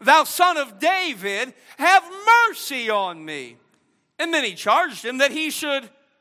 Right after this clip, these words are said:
hold his peace. That's a polite way of saying they told him, "Be quiet, shut his, shut his mouth."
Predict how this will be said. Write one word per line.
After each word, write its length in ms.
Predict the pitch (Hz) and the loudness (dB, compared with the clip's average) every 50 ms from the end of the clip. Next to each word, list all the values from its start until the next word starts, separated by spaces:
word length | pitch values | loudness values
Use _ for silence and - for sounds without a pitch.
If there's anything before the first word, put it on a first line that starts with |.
| _ _ _ _ _ _ _ _ _ _ | _ _ _ _ _ _ _ _ _ _
hold 260 | - 254 247 202 175 | -6 -6 -6 -6 -10
his 120 | 165 - | -12 -12
peace. 520 | - - 226 196 143 117 123 - - - _ _ _ _ - | -12 -12 -12 -12 -12 -14 -14 -16 -16 -16 _ _ _ _ -20
That's 140 | - - | -18 -18
a 40 | 180 | -12
polite 320 | - 185 196 202 214 160 156 | -4 0 2 2 2 2 -2
way 180 | 160 156 156 | -4 -6 -6
of 100 | 151 147 | -6 -8
saying 500 | - - 160 156 156 156 160 160 160 160 _ _ _ _ _ _ | -8 -6 -6 -6 -6 -8 -10 -12 -16 -18 _ _ _ _ _ _
they 100 | - 151 | -16 -12
told 240 | - 196 202 196 180 | -6 -6 -4 -4 -4
him, 120 | 156 147 | -6 -8
"Be 100 | 151 175 | -10 -12
quiet, 440 | 165 - 170 160 151 139 127 - - | -8 -4 -2 -2 -2 -2 -6 -10 -14
shut 200 | - 156 156 156 | -12 -12 -12 -10
his, 200 | 156 147 - - _ | -12 -14 -16 -20 _
shut 220 | - - 180 180 | -12 -8 -8 -8
his 120 | 175 147 135 | -8 -8 -10
mouth." 400 | 135 127 120 113 - 120 - | -10 -10 -10 -10 -12 -16 -20